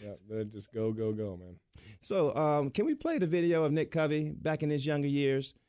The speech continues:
Speaker 2: And, um, just a reminder to all of our listeners, you can listen, you can watch all of our,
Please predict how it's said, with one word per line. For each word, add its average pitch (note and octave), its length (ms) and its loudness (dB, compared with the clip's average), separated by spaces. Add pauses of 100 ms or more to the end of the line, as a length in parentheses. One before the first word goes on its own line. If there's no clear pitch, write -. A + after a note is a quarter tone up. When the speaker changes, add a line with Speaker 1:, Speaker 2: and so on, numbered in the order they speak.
(240)
Speaker 2:
And, C#3 220 8
um, C3+ 240 4
just F#3+ 180 2
a G3 40 4
reminder D3+ 380 6
to C3+ 180 4
all C3+ 160 6
of B2 120 0
our B2 140 4
listeners, B2 600 2
you D#3 80 0
can A2 400 4
listen, D3+ 300 2
you C3+ 80 0
can A2+ 180 2
watch A#2+ 280 0
all A#2+ 140 4
of C#3 140 2
our, C3+ 260 2